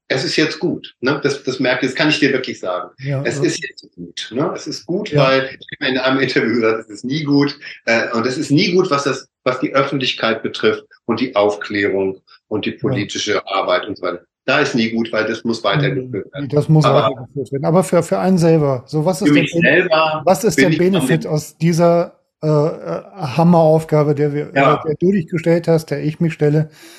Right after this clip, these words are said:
Speaker 2: der wir uns stellen?
Speaker 1: Ja, ich, ich glaube, in meinem Falle sind es, sind es zwei Sachen, wo ich merke,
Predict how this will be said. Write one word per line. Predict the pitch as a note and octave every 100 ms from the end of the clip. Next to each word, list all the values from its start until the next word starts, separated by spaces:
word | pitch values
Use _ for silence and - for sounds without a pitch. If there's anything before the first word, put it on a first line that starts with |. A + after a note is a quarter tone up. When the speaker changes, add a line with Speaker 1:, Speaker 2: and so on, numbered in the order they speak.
| - _
Speaker 2:
der | D3+ C#3+
wir | D3+ D3
uns | B2
stellen? | - B2+ B2 A2+ _ _ -
Speaker 1:
Ja, | F3+ F3 C#3+ D3+ _ -
ich, | - -
ich | - -
glaube, | C3+ C3+ D#3 D#3 D3+ - _ _
in | - B2
meinem | B2 C#3 D3
Falle | C3+ C3
sind | B2 B2
es, | A#2 -
sind | A#2 B2+ B2
es | A#2+
zwei | - - A2 B2 D3+
Sachen, | B2 A#2 - C3 B2+ B2+ _ _ _
wo | A2+
ich | A#2+ B2
merke, | A#2 B2 A#2+ -